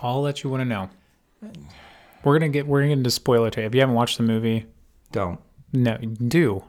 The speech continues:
Speaker 1: Absolutely do.
Speaker 2: Absolutely do, but don't think it's any of the first three seasons you saw. It, it's not even, yeah, no, it's not.
Speaker 1: You're wrong.
Speaker 2: Okay.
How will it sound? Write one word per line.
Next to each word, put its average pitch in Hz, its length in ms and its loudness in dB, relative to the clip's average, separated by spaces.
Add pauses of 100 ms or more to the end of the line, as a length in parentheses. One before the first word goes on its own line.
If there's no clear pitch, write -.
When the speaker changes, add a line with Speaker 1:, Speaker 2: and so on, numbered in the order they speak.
(120)
Speaker 1:
Absolutely 123 480 2
do. 101 380 0
Speaker 2:
Absolutely 123 480 -2
do, 101 180 -2
but 98 120 -4
don't 98 220 -2
think 92 200 -8
it's - 180 -6
any 98 220 -4
of 82 60 -4
the 82 60 -6
first - 320 -8
three 78 360 -8
seasons 78 420 -6
you 78 60 -8
saw. 73 340 -8 (180)
It, 95 120 -12 (160)
it's 104 340 -8
not 80 160 -4
even, 73 340 -6 (840)
yeah, 76 180 -8 (180)
no, 82 280 -10 (200)
it's - 220 -10
not. - 280 -10 (1700)
Speaker 1:
You're 98 120 -6
wrong. 95 220 -6 (1200)
Speaker 2:
Okay. 78 320 -12